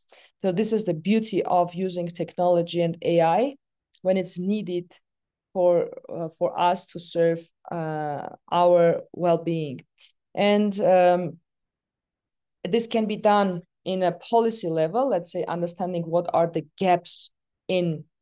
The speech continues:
uh, institutional level, in, uh, mechanisms, what are the, uh, support services, how they function, what is their efficiency, all of this, uh, gaps,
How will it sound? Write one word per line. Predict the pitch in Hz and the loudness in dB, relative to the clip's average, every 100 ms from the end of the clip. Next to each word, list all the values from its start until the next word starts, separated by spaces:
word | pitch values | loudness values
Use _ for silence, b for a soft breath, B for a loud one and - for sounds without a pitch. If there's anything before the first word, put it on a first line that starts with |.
| _ _ 160 | _ _ -8
uh, | 156 151 151 | -6 -6 -6
institutional | - - 190 277 277 233 202 | -4 -4 -4 -4 -4 -2 0
level, | 185 180 160 165 160 - - | 2 2 2 0 0 -2 -6
in, | 165 165 160 160 b _ - | -6 -4 -6 -10 b _ -8
uh, | 156 156 | -4 -2
mechanisms, | 156 185 220 220 208 180 165 170 165 | 0 0 0 0 -2 -2 -4 -6 -6
what | 165 175 - | -2 -2 2
are | 170 165 | 2 2
the, | 165 160 156 151 - _ - | 0 0 0 -2 -8 _ -10
uh, | 165 | -8
support | - 175 - 220 | -6 -2 0 0
services, | 226 202 175 170 - 165 160 - | 0 -2 -2 -4 -2 -2 -2 -8
how | - 175 175 | -2 2 2
they | 170 165 | 2 -4
function, | 170 233 220 220 190 170 | -2 -2 -2 -4 -4 -4
what | 165 165 | -2 -4
is | 165 | -2
their | 165 170 | -4 -2
efficiency, | 175 - 240 - 202 175 - 160 156 B B _ _ | -6 -8 -6 -4 -4 -4 -2 -2 -2 B B _ _
all | 202 208 202 202 | 2 4 6 4
of | 196 170 | 2 0
this, | 185 190 - - - _ _ - | -4 -4 -4 -8 -10 _ _ -4
uh, | 165 156 160 | -4 -4 -2
gaps, | 214 196 196 - | 2 2 0 -8